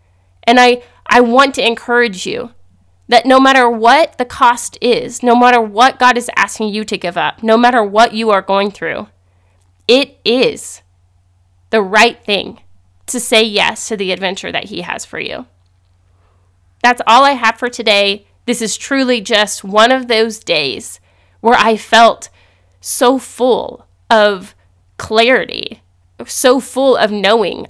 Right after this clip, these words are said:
I have to get this message out asap. This is not a message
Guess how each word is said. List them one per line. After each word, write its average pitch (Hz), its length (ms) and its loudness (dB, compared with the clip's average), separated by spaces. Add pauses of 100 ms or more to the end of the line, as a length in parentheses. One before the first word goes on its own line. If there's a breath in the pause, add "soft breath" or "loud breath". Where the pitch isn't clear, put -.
I 247 200 2
have 240 360 0
to 233 80 -8
get 214 200 -4
this 196 180 -6
message 185 380 -4
out - 340 -4 (500)
asap. 226 500 0 (580)
This 254 200 -2
is 254 140 -4
not 254 280 4
a 233 80 2
message - 760 -4